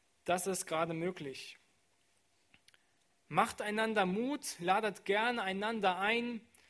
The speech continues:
zeigt es allen, dass Jesus sie liebt. Dienst gemeinsam mit Familie. Und so lasst uns zum letzten Punkt kommen:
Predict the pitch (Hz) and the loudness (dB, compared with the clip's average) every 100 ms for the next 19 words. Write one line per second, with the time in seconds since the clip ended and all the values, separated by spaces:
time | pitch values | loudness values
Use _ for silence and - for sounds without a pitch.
0 | _ _ - 208 202 190 - - 190 214 | _ _ -6 -4 -2 -4 -6 -4 -2 0
1 | 214 208 190 - - 151 - 156 196 185 | 0 -4 -8 -10 -6 -6 -4 -2 -2 -2
2 | 175 165 - - _ - 156 147 147 - | -4 -6 -10 -14 _ -10 -8 -6 -10 -12
3 | - - - 190 - _ _ 190 233 277 | -16 -18 -18 -20 -20 _ _ 0 2 0
4 | 254 - 175 175 202 208 202 202 202 190 | -2 -4 -2 -2 -2 -2 0 0 -2 -8
5 | - - 170 185 180 - - - - 165 | -16 -10 -2 -2 -2 -8 -16 -12 -8 -4
6 | 170 156 147 151 175 214 - 196 180 190 | -4 -4 -4 -2 2 2 0 -2 0 2
7 | 220 214 190 196 190 - 214 214 | 2 -2 -4 -2 -4 0 0 0